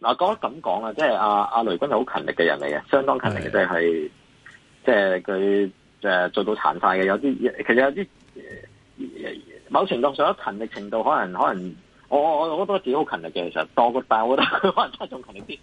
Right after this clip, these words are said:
Speaker 1: 我每日都瞓四五個鐘度嘅啫，<laughs> 除咗星期六日啦，補翻。咁但係阿雷軍可能仲勤力過好好多，可能係，我唔肯定啊。但係我睇好多報道係咁講啦。咁，咁，呃，即係，即係，即係我身-，有啲身邊朋友，好熟嘅朋友係佢嘅左右手嚟嘅，都，都有提到啦。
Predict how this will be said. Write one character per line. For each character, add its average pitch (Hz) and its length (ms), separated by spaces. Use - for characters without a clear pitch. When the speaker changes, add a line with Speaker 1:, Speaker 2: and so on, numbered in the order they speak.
Speaker 1:
我 156 80
每 156 160
日 131 40
都 165 100
瞓 160 200
四 120 200
五 117 40
個 117 100
鐘 127 160
度 101 200
嘅 107 100
啫， - 20
<laughs> 170 160
除 135 80
咗 147 40
星 156 80
期 175 60
六 107 140
日 101 140
啦， 104 260
補 107 120
翻。 110 200
咁 131 180
但 110 200
係 101 300
阿 120 100
雷 110 160
軍 151 120
可 156 120
能 92 100
仲 101 160
勤 85 160
力 80 60
過 87 480
好 107 360
好 92 60
多， 107 220
可 95 180
能 82 120
係， 92 80
我 117 80
唔 110 60
肯 113 160
定 107 120
啊。 98 120
但 98 100
係 92 40
我 104 60
睇 113 140
好 117 60
多 117 120
報 90 160
道 85 100
係 82 160
咁 98 80
講 85 180
啦。 92 80
咁， 254 260
咁， 233 240
呃， 107 260
即 170 120
係， 117 100
即 - 60
係， 127 120
即 123 60
係 135 100
我 127 140
身-， 147 160
有 120 200
啲 - 20
身 156 120
邊 151 120
朋 104 160
友， 82 80
好 143 60
熟 113 120
嘅 104 80
朋 85 140
友 87 100
係 95 140
佢 95 200
嘅 95 140
左 98 120
右 101 200
手 85 140
嚟 95 60
嘅， 71 140
都， 95 300
都 110 220
有 90 140
提 78 220
到 82 140
啦。 87 140